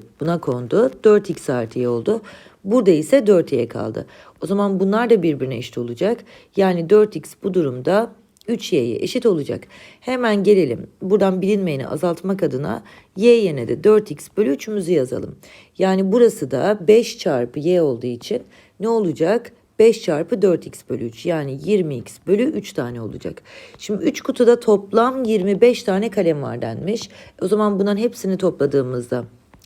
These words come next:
on x artı yirmi x bölü üç. Topladım, elli x bölü üç eşittir yirmi beş. Çarptım üç ile, böldüm elliye. Buradan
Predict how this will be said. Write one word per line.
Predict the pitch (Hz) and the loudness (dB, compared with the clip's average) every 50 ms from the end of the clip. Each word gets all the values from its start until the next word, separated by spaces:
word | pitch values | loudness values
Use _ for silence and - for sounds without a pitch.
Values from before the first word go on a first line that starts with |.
| _ - | _ -4
on | - 214 233 240 | -2 0 2 2
x | 240 226 - - - | 0 -2 -4 -6 -6
artı | - 165 156 139 131 123 127 - 151 156 175 214 214 208 - - - _ _ - | -4 -2 -2 -2 -2 -2 -2 -2 0 0 0 0 -2 -4 -12 -20 -20 _ _ -4
yirmi | 160 175 190 185 180 190 220 240 | 0 4 4 4 4 2 0 0
x | 233 190 - - - | 0 -2 -6 -8 -4
bölü | 143 143 135 123 | -2 0 0 0
üç. | 110 113 117 - - - - - - - _ _ - | -2 -6 -8 -10 -16 -20 -20 -20 -20 -20 _ _ 0
Topladım, | - 233 226 226 - 208 202 180 202 214 226 240 233 - - - | 2 2 2 4 4 4 4 6 4 2 2 0 -4 -8 -6 -2
elli | 175 175 170 175 196 202 240 | 0 2 2 2 2 2 2
x | - - 208 131 - - - - | 0 0 -4 -6 -8 -12 -8 -4
bölü | 151 151 143 139 - - - | -2 -2 -2 -2 -4 -4 -2
üç | 240 247 240 - - | -2 -2 -2 -2 -4
eşittir | - 165 - 151 143 - - - 254 277 233 | -4 -4 -4 -6 -8 -4 0 2 2 2 2
yirmi | 240 202 185 190 160 143 139 120 - | 2 2 2 2 2 2 -2 -4 -4
beş. | - 92 - - - - - - - - _ _ | -4 -4 -6 -10 -16 -20 -20 -20 -20 -20 _ _
Çarptım | - - 220 208 208 202 202 - 247 254 240 - | -2 2 4 4 4 2 0 0 0 0 0 0
üç | - - 156 - - 131 | -4 -6 -8 -8 -4 -2
ile, | 135 131 - - 123 - - | 0 2 2 2 0 0 2
böldüm | 160 156 151 147 147 151 143 185 190 190 196 | 4 4 4 4 4 2 2 0 0 0 0
elliye. | - 156 139 123 120 117 123 123 131 160 190 - - - - _ _ _ _ - - _ _ _ _ _ _ _ _ _ _ _ _ - | -4 -4 -6 -4 -4 -4 -2 -2 -2 -2 -2 -4 -8 -14 -20 _ _ _ _ -20 -20 _ _ _ _ _ _ _ _ _ _ _ _ -2
Buradan | 185 208 254 262 202 170 156 147 156 | 2 4 4 4 4 2 0 0 -2